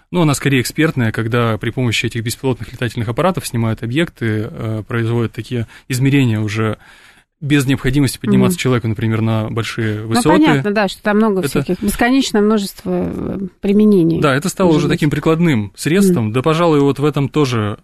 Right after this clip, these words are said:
Speaker 1: очень важная особенность предпрофессионального образования. Меняется город, меняются профессии сами по себе.
Speaker 2: Да.
Speaker 1: Конечно, меняются профессиональные инструменты, и вот как раз предпрофессиональное образование,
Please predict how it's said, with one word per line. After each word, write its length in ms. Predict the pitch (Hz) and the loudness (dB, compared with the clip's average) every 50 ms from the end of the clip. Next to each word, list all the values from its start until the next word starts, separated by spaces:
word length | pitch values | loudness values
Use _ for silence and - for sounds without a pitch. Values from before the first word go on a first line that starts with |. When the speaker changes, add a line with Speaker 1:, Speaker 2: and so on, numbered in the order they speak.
| _ | _
Speaker 1:
очень 260 | - 147 131 - 135 123 | -6 -4 -4 -2 0 0
важная 300 | 131 139 120 117 113 107 | 0 0 0 0 -2 -2
особенность 380 | - - 127 120 113 107 - | -2 -2 -2 -2 -2 -4 -4
предпрофессионального 720 | - 127 123 - 117 110 - - 123 120 117 113 110 110 | -2 -4 -2 -2 -4 -6 -4 -4 -2 -2 0 0 0 0
образования. 500 | 113 123 127 131 156 180 196 180 143 120 | 0 -2 0 0 2 2 2 2 2 2
Меняется 560 | 117 127 139 143 143 131 117 - - 135 120 113 | 2 2 2 2 0 0 -2 -2 -2 -2 -2 0
город, 440 | 117 135 135 143 165 170 - - _ _ _ _ _ _ _ _ _ _ - | 2 2 2 4 2 0 -2 -6 _ _ _ _ _ _ _ _ _ _ -4
меняются 720 | 127 135 143 139 139 120 - - - 120 113 110 107 101 | -2 0 2 2 2 0 -2 -4 -2 -2 0 0 -2 -2
профессии 540 | - 120 113 - 143 131 - - - - 113 | -2 -4 -2 0 -2 -2 -2 -2 -4 -4 -4
сами 260 | 101 - 127 117 110 | -2 0 0 0 0
по 100 | - 117 | -2 -4
себе. 420 | 104 - - 107 107 104 104 107 139 _ _ - | -6 -4 -6 -4 -4 -4 -6 -6 -10 _ _ -6
Speaker 2:
Да. 260 | 190 185 175 170 170 | -2 -2 0 0 0
Speaker 1:
Конечно, 300 | 165 123 135 135 - 143 | 0 0 -2 -2 0 0
меняются 380 | 131 127 131 135 127 - - - | 0 0 2 0 0 -2 -4 -6
профессиональные 540 | - 117 - - - 131 131 120 113 110 110 | -6 -6 -4 -2 -2 0 0 2 2 0 0
инструменты, 500 | 110 - - 139 143 185 208 202 - 131 | -2 -2 -2 0 2 2 2 2 2 0
и 40 | 120 | -2
вот 100 | 113 - | -2 -2
как 120 | 123 113 | -4 -2
раз 160 | 127 123 - | -2 -2 -2
предпрофессиональное 760 | - - 139 135 - - 110 101 - - 110 110 110 107 107 104 | -2 -2 -2 -2 -2 -2 -6 -6 -4 -2 -2 0 0 0 -2 -2
образование, 640 | 110 113 107 123 131 160 190 185 143 113 104 101 | -2 -2 -2 0 0 2 2 2 2 0 -2 -4